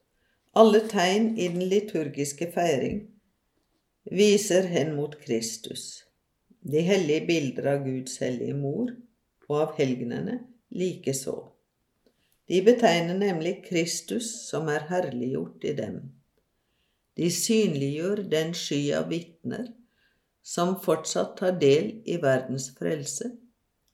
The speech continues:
og som vi er forenet med, særlig i den sakramentale feiring. Gjennom deres ikoner er det mennesket i Guds bilde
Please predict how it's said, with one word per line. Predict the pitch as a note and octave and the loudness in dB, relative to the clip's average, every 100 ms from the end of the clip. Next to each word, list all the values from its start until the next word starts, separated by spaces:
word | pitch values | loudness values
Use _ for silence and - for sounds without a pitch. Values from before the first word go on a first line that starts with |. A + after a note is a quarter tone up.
| - | -8
og | D#3 | -4
som | F3 F3 | -2 0
vi | D3+ | 2
er | C3 C3 | 2 2
forenet | - D#3+ B2+ A2+ A2 - | 0 0 0 -2 -6 -8
med, | - - - _ _ _ _ _ - | -12 -12 -18 _ _ _ _ _ -12
særlig | - G3+ F#3+ D3+ D3 B3 | 0 2 4 2 0 -2
i | - F3 | -2 -2
den | E3 E3+ | 0 -2
sakramentale | E3+ - F3 F3 D#3+ E3 E3+ E3+ A#2+ A2+ - - | -4 -4 -4 -4 -6 -4 -6 -4 -2 -2 -4 -6
feiring. | C#3+ C3+ - - C#3 - _ _ _ _ _ _ _ _ _ _ _ - | -4 -4 -4 -10 -14 -20 _ _ _ _ _ _ _ _ _ _ _ -2
Gjennom | E3 E3+ F3 | 0 2 4
deres | F#3 F3+ D3 D3 | 6 6 4 0
ikoner | D3 D3 D#3 D#3 F3 A#3+ - | -4 -6 -6 -4 -4 -4 -4
er | E3 D#3 | -4 0
det | D#3+ | 0
mennesket | E3+ F3+ D3 A#2+ - - - A#3 A#3 | 0 0 0 -2 -6 -8 -8 -6 -8
i | D3+ C#3+ | -10 -6
Guds | D3 D#3 - - | -6 -6 -10 -12
bilde | - E3 C#3+ B2 - | -6 -4 -4 -6 -6